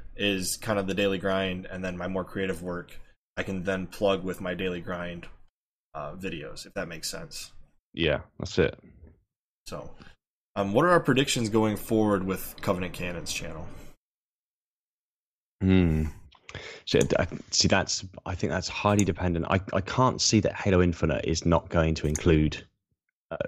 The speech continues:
Speaker 2: a Covenant aspect in some degree, or at least, you know, the Covenant races. Um, just judging by the st-, I mean, just judging by the storyline that's led on from Halo five, there's a good chance there's gonna be some Covenant dynamics. So, i-, with hope,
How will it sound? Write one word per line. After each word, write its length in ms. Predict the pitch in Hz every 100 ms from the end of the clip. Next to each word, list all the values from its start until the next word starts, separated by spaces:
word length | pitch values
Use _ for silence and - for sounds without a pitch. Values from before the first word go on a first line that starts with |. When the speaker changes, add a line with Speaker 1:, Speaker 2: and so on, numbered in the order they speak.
| -
Speaker 2:
a 120 | -
Covenant 420 | - 95 82 76
aspect 460 | - 80 - 80 -
in 100 | 80
some 240 | 80 80 78
degree, 420 | 78 82 62 69
or 100 | 55
at 60 |
least, 240 | 71 80 -
you 60 | 82
know, 80 |
the 80 | 78
Covenant 360 | 78 82 76 60
races. 520 | 71 73 - 55 - - _ _ - _ _ - -
Um, 580 | 78 73 65 64 85 - _
just 160 | 90 87
judging 260 | 95 87
by 120 | 78 80
the 100 | 80
st-, 300 | - - -
I 60 | 85
mean, 140 | 85
just 180 | 104 98
judging 220 | 113 104
by 100 | 101
the 80 | 92
storyline 380 | - 101 92 87
that's 220 | 80 -
led 180 | 90 85
on 160 | 82
from 260 | 80 82 80
Halo 300 | - 90 80
five, 760 | 78 - 98 101 104 107 110 - - - - _ -
there's 120 | 80
a 40 |
good 220 | - 92
chance 320 | - 95 85 80
there's 120 | 85
gonna 160 | 90
be 80 | 85
some 160 | 87 80
Covenant 400 | - 87 85 67
dynamics. 520 | 87 87 85 87 -
So, 240 | - 80 - _ -
i-, 40 | - - - _ _
with 200 | 87 101
hope, 460 | 92 - 101 69 -